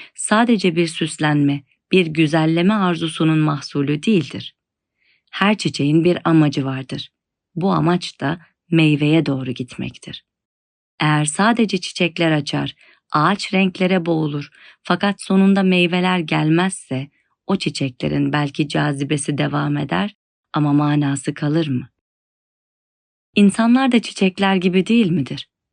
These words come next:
Hayatlarının ilkbaharında yeniden hayat bulup yeşermekte olan ağaçların çiçekleri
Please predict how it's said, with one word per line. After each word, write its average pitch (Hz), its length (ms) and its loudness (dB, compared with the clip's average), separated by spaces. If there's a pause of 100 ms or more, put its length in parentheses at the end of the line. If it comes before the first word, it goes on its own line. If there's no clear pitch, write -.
(420)
Hayatlarının 185 720 2
ilkbaharında 147 960 0 (360)
yeniden 196 440 4
hayat 196 440 0
bulup 165 260 -4
yeşermekte 170 680 -2
olan 160 280 0
ağaçların 156 640 0
çiçekleri 147 720 -8